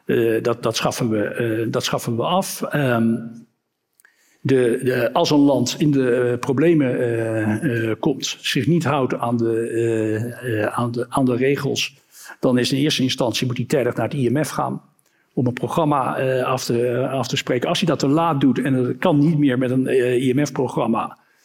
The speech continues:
eh, dan moet de schuld, eh, geherstructureerd worden, eh, buiten,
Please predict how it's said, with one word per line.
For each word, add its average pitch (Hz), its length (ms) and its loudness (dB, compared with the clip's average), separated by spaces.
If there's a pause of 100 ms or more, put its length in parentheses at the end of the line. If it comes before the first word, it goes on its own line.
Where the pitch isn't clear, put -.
(160)
eh, 131 320 2
dan 160 160 2
moet 131 140 2
de 131 60 0
schuld, 127 360 0
eh, 120 480 0
geherstructureerd 139 880 0
worden, 123 400 0
eh, 113 600 0
buiten, 139 680 -2